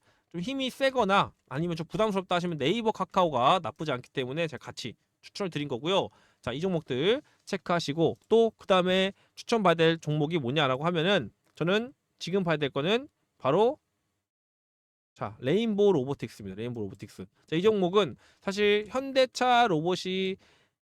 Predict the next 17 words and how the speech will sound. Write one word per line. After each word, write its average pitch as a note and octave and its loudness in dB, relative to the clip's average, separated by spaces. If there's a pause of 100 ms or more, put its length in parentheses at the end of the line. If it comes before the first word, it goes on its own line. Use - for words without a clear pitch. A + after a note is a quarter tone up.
(340)
가는 G3 0
수급을 F#3 0
계속해서 A3 -6
수혜를 A#3 0
받지만 D3+ -4
그거에 A3 4
비해서 F3+ 0
지금 F3 -6 (260)
우리 D#3 -2
레인보우 G#3 2
로보틱스는 F3 -2 (240)
아직 F#3 -4 (960)
상승을 A3 -2 (380)
이어가고 F#3 2
있어요. G2 -8
즉 F3+ -6
봉우리 A3 0